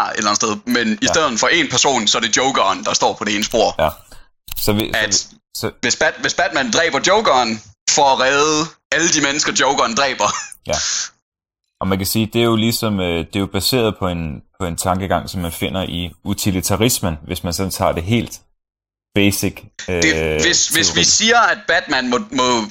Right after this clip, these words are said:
Speaker 1: må s-, <laughs> dræbe Jokeren for at redde alle de mennesker, øh, der står på det andet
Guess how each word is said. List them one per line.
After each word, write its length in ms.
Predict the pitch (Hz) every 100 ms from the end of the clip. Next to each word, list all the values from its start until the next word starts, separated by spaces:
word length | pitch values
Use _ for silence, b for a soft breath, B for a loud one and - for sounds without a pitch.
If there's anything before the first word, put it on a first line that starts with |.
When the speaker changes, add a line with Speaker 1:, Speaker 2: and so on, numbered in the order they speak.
| 120
Speaker 1:
må 100 | 123
s-, 320 | - - 156 113
<laughs> 160 | 101
dræbe 220 | 143 156 -
Jokeren 380 | 139 139 117 104
for 160 | 127
at 60 | 110
redde 420 | 117 123 131 135 - _ -
alle 240 | 117 120
de 80 | 120
mennesker, 380 | 113 113 - 104 98 - _ _ _ _ _ -
øh, 220 | 95 95
der 60 |
står 280 | 98 120 104 -
på 60 |
det 160 | 107 104
andet 360 | 101 110 110